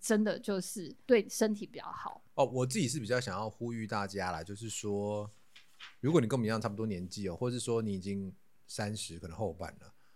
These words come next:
Speaker 1: 对。
Speaker 2: 我其实蛮建议你们去找营养师的啦。
Speaker 1: OK。
Speaker 2: 对，因为我第，我刚刚有讲嘛，我第二次，
Speaker 1: 对。
Speaker 2: 我第二次的减重下来，就是因为我本身公司工作会应酬嘛，
Speaker 1: 嗯。
Speaker 2: 之前有讲到，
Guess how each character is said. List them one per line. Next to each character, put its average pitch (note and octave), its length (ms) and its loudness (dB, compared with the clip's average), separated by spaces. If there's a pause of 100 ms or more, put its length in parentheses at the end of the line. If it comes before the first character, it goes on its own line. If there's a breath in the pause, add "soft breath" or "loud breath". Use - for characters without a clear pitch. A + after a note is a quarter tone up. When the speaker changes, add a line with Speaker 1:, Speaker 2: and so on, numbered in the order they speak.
(100)
Speaker 1:
对。 A#3 200 -8
Speaker 2:
我 B2 100 0
其 C3+ 120 -2
实 E3+ 80 0
蛮 A#2+ 200 2
建 B2+ 180 0
议 A#2+ 60 -2
你 G2+ 60 -2
们 F2+ 120 -8
去 A2 120 -8
找 E2 200 -4
营 E2+ 100 -8
养 F2 180 -8
师 - 220 -16
的 - 100 -16
啦。 - 60 -16 (480)
Speaker 1:
OK。 A#3+ 720 4
Speaker 2:
对， D#2 260 -2 (100)
因 G3 120 4
为 D#3 80 4
我 A2 80 2
第， D#3+ 220 -2
我 B2 120 -4
刚 D3 100 4
刚 D#3 40 4
有 A#2+ 100 4
讲 G2 180 0
嘛， F2 120 -2
我 F#2 100 -4
第 C3+ 140 4
二 B2 80 4
次， B2+ 140 0
Speaker 1:
对。 - 200 0
Speaker 2:
我 A#2 80 0
第 C#3+ 140 2
二 C#3 80 4
次 B2+ 340 -2
的 G2+ 260 0
减 F2+ 240 -2
重 G#2+ 220 0
下 G#2+ 80 -4
来， F#2 80 -4
就 G2 80 -10
是 A2+ 80 -8
因 D3+ 80 -2
为 B2+ 60 -2
我 G#2 40 0
本 F#2 240 -4
身 B2 300 -4
公 B2+ 220 -4
司 B2+ 240 -6
工 B2+ 120 -2
作 A#2+ 140 0
会 G#2 100 0
应 G2 160 -4
酬 - 200 -10
嘛， - 120 -6
Speaker 1:
嗯。 B3 60 2
Speaker 2:
之 G#3+ 60 2
前 A2 120 0
有 F#2 100 -2
讲 E2 160 -6 (120)
到， - 180 -10